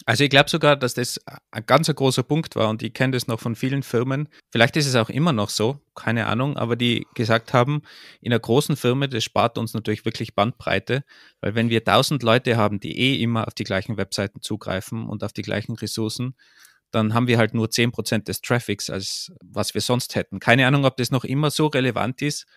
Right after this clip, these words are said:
ob das überhaupt möglich ist, so viel zu cachen. Alles wird dynamischer und personalisierter und individueller.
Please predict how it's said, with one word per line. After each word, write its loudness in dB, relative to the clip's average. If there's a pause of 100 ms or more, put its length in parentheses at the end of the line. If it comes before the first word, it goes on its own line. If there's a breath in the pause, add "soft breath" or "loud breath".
(120)
ob -8
das -2
überhaupt 2
möglich 0
ist, -2
so 0
viel -2
zu -6
cachen. -2 (220 soft breath)
Alles 0
wird 0
dynamischer 2
und -6
personalisierter 0
und -2
individueller. 0